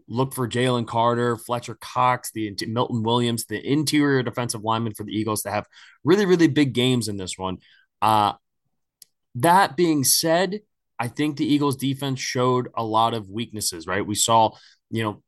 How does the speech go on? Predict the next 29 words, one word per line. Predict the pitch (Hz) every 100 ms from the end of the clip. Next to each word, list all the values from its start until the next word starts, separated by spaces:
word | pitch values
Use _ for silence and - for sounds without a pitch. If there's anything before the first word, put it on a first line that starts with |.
| -
aggression | 101 107 117 131 135 143
out | 131 135
of | 135
Sean | 139 139
Desai | 131 139 147 156
that | 98 - _ _ _ -
I |
think | 98 110 95
everyone | 127 135 107 95 - _ _
is | - 110
in | 110 104
favor | - 104 104 104 98
f-, | -
of, | 107 95 87 -
um, | 101 95 87 85 85 - _ - - - -
and | 110 113
in | 107
Philadelphia | 120 113 104 123 110 101
after | 107
dealing | 101 101 98
with | 95
everything | 98 92 95
with | 92 82
Jonathan | 95 90 87
Gannon | 90 104 110
last | 98 90 -
year. | 95
But | 87 107
I, | 107